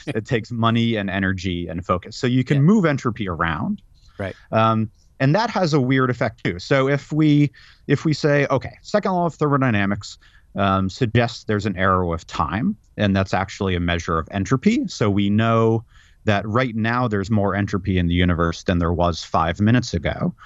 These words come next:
Speaker 2: Um, and that's how we distinguish the present from the past. And then we say there will be more entropy in the future.
Speaker 1: And that
Speaker 2: Um,
Speaker 1: means basically
Speaker 2: and if
Speaker 1: that the,
Speaker 2: we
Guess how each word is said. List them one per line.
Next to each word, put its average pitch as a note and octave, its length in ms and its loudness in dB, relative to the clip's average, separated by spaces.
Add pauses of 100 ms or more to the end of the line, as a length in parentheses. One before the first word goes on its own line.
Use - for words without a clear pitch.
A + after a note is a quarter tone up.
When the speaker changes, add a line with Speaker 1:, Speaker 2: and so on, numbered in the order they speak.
(320)
Speaker 2:
Um, F2 540 0
and G2+ 180 0
that's F#2+ 220 -2
how F2+ 160 -2
we F2+ 140 -2
distinguish F2+ 640 -4
the - 80 -20
present F2 520 -4
from E2 180 -4
the D2 80 -6
past. - 600 -8
And G2 160 -2
then F#2+ 100 2
we F#2 80 0
say F#2 180 0
there F#2 160 -2
will F#2 80 -2
be G2 140 -2
more G2 320 0
entropy F2+ 360 -4
in E2 100 0
the D2+ 80 -6
future. A#2+ 420 0 (640)
Speaker 1:
And B2+ 100 -6
that A2 160 4
Speaker 2:
Um, G#2+ 100 4
Speaker 1:
means G#2 140 -2
basically A#2+ 300 -4
Speaker 2:
and A#2+ 100 2
if A#2+ 100 2
Speaker 1:
that B2+ 60 -2
the, C#3+ 140 4
Speaker 2:
we F3 340 4